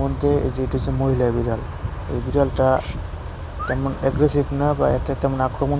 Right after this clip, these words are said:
করে না, খেলাধুলা করে বাচ্চাগুলি নিয়ে। কিন্তু পুরুষ যে বনবিড়ালটা আছে, আর পুরুষ বিড়ালটা দেখতে, দেখতো একদম শিয়ালের মতো, হেভি অ্যাগ্রেসিভ। ওই বিড়ালটা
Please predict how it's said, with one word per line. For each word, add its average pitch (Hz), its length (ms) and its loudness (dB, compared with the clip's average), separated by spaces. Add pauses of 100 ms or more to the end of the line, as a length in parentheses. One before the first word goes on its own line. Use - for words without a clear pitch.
করে 127 220 2
না, 113 60 -6 (360)
খেলাধুলা 127 520 2
করে 120 160 2 (100)
বাচ্চাগুলি 127 500 0
নিয়ে। 117 140 -4 (540)
কিন্তু - 200 -4 (120)
পুরুষ 156 260 6 (120)
যে 208 80 6 (260)
বনবিড়ালটা 143 520 4 (100)
আছে, - 200 -6 (2500)
আর 127 100 2 (100)
পুরুষ 160 280 8
বিড়ালটা 160 300 6 (100)
দেখতে, 156 280 4 (360)
দেখতো 156 260 4 (120)
একদম 147 240 -2 (100)
শিয়ালের 147 460 6
মতো, 120 220 -4 (440)
হেভি 135 360 0
অ্যাগ্রেসিভ। 135 480 0 (880)
ওই 135 160 2
বিড়ালটা 143 380 6